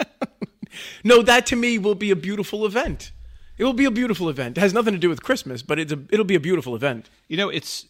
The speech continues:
Speaker 2: I, I guess you have to be there, but <laughs> today I didn't have a really busy day,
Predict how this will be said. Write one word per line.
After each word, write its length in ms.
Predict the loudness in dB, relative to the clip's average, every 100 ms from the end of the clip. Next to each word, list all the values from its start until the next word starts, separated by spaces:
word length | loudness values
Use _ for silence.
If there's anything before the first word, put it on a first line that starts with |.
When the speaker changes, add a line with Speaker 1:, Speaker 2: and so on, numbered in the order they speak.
| _ _ _ _ _ _ _ _ _ _ -18
Speaker 2:
I, 80 |
I 160 | -14 -12
guess 200 | -10 -10
you 60 | -8
have 180 | -12 -10
to 80 | -10
be 140 | -8
there, 140 | -8
but 200 | -8 -8 -10 -20 -20 -20 -20 -20 _ _
<laughs> 0 | -6 -6 -12 -18 -18 -20 -18
today 360 | -8 2 4 4
I 140 | 4
didn't 160 | 2 2
have 200 | 0 -4
a 60 | -4
really 280 | -4 -4
busy 300 | -4 -6 -6
day, 220 | -8 -8